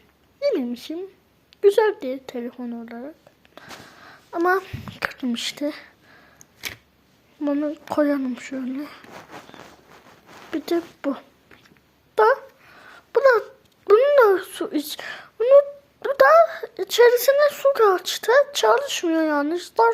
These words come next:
zor çalışıyor. Yani bunu anlatacak bir şeyimiz yok. Arkadaşlar bu. Bunu seviyorum. Kabaklı bir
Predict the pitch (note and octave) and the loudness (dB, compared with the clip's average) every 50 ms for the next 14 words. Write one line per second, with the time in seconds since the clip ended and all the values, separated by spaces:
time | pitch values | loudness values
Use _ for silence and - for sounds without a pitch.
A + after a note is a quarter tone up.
0 | A4+ - A#4 A#4 A4+ A4+ - - - E4+ D4+ C#4 - - - - C#4+ D4 F#4+ G#4+ | 0 -2 -4 -4 -4 -6 -10 -8 -4 -4 -4 -4 -6 -12 -12 -10 -8 -8 -8 -10
1 | _ _ - - - - _ _ _ _ _ _ _ _ _ _ _ _ _ _ | _ _ -20 -20 -20 -20 _ _ _ _ _ _ _ _ _ _ _ _ _ _
2 | _ _ _ _ - - E4 D#4+ D#4+ E4 F#4 G4 G4 - _ _ _ _ _ _ | _ _ _ _ -12 -8 -6 -4 -4 -4 -6 -6 -8 -12 _ _ _ _ _ _
3 | _ _ _ _ _ - A#4+ B4+ A#4+ A#4 A#4 A#4 A#4 G#4+ G#4 G#4 G4+ - G4 F4+ | _ _ _ _ _ -16 -12 -12 -10 -10 -10 -8 -8 -8 -8 -8 -8 -8 -8 -8
4 | - - F#4+ F#4 F#4 _ - - - - F4 E4+ E4 D#4+ D#4+ D#4+ - - - - | -6 -8 -10 -10 -10 _ -18 -16 -14 -12 -10 -12 -12 -12 -14 -18 -18 -20 -20 -20
5 | - E4 D#4 - _ - - _ _ _ - - - - _ _ _ _ _ _ | -18 -18 -18 -18 _ -20 -20 _ _ _ -20 -20 -20 -20 _ _ _ _ _ _
6 | _ _ _ _ _ _ _ _ _ - - - _ _ _ _ _ _ _ _ | _ _ _ _ _ _ _ _ _ -20 -20 -20 _ _ _ _ _ _ _ _
7 | _ _ _ _ _ _ _ _ _ _ _ _ _ _ _ _ - _ _ _ | _ _ _ _ _ _ _ _ _ _ _ _ _ _ _ _ -20 _ _ _
8 | _ _ _ _ _ _ _ _ _ _ _ _ _ _ _ _ _ _ _ _ | _ _ _ _ _ _ _ _ _ _ _ _ _ _ _ _ _ _ _ _
9 | _ _ _ _ _ _ _ _ _ _ - C4 D#4 E4 D#4+ - F#4 E4+ E4 D#4 | _ _ _ _ _ _ _ _ _ _ -12 -12 -12 -12 -10 -12 -12 -10 -10 -12
10 | - - - D#4 D4 C#4+ D4 - E4 D#4+ - _ _ _ _ _ _ _ _ _ | -14 -16 -16 -14 -14 -14 -14 -14 -14 -14 -14 _ _ _ _ _ _ _ _ _
11 | _ _ _ _ _ _ _ _ _ _ _ _ _ - - - F4+ F#4+ G4+ G4 | _ _ _ _ _ _ _ _ _ _ _ _ _ -14 -6 -4 -2 0 0 0
12 | G4 - - - F4+ F#4 F4+ G4 G4 F4+ D4+ C4+ C#4 D#4 G4+ - - - - - | -2 -4 -4 -2 -2 0 2 2 2 2 2 -2 -4 -8 -8 -10 -14 -14 -14 -10
13 | - - E4 E4+ E4+ F4 E4+ - F4 F4+ F4 D#4+ | -4 -2 2 2 2 0 0 -4 -4 -4 -4 -6